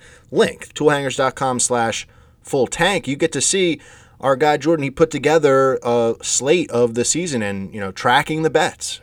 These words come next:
what we took, what the current balance is right now. And he's got a, a line item in there for both the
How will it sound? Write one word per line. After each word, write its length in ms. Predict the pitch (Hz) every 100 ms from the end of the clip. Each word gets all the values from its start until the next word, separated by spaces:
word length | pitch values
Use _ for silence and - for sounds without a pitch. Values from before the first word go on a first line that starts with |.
| _
what 200 | 107 -
we 100 | 156
took, 400 | - 170 - -
what 260 | 101 131 135
the 120 | 139
current 380 | - 139 156 123
balance 420 | 123 170 165 -
is 200 | 113 98
right 200 | 101 90
now. 220 | 95 92
And 80 | 98
he's 140 | 139
got 220 | - 151
a, 240 | 135 117 110
a 520 | 95 - - _ -
line 380 | 120 151 208 180
item 280 | 165 160 160
in 120 | 156
there 200 | 147 147
for 340 | - 135 127
both 280 | 101 131 147
the 160 | 113